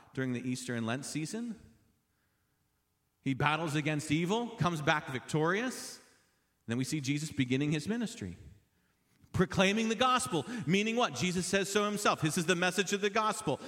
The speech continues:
"The time is fulfilled. The kingdom of God is at hand. Repent. Believe this message." Believe the better news. God's drawing near. You need to leave your allegiances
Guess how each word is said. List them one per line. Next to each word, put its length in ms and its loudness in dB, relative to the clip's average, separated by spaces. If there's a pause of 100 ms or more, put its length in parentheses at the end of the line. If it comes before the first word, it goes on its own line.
(120)
"The 100 -2
time 320 4
is 120 -2
fulfilled. 460 2
The 60 0
kingdom 380 2
of 100 -2
God 200 4
is 100 -4
at 160 -4
hand. 280 -2 (220)
Repent. 520 0 (200)
Believe 540 2
this 180 0
message." 600 -4 (640)
Believe 340 2
the 80 0
better 240 2
news. 500 -4 (600)
God's 300 4
drawing 400 0
near. 420 0 (960)
You 80 4
need 140 4
to 100 4
leave 380 4
your 140 6
allegiances 760 0